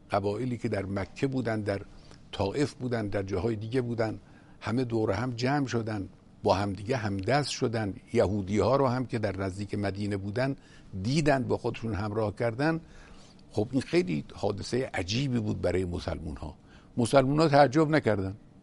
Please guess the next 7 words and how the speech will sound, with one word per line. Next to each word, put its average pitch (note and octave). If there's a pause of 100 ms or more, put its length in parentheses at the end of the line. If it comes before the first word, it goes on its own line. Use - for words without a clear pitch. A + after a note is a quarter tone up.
(100)
قرآن D3
می‌فرماید C3
که: C3
"ولما A#2+
رأى B2+
المؤمنون G#2+
الاحزاب G#2+